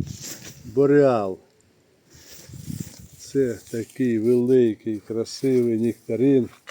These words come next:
Бачите, які вже дерева в мене. Це я все в Сергія брав. Extreme Beauty.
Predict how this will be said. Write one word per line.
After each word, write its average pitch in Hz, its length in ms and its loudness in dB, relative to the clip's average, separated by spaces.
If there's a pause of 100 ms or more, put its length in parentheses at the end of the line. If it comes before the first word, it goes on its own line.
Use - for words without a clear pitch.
(800)
Бачите, 117 500 -8
які 113 260 -6
вже 110 160 -6
дерева 110 480 -2
в 107 40 -6
мене. 107 320 -8 (1400)
Це - 200 -10
я 110 180 -6
все 117 280 -4
в 101 80 -8
Сергія 110 560 -2
брав. 101 420 -8 (1800)
Extreme 147 560 6
Beauty. 135 720 6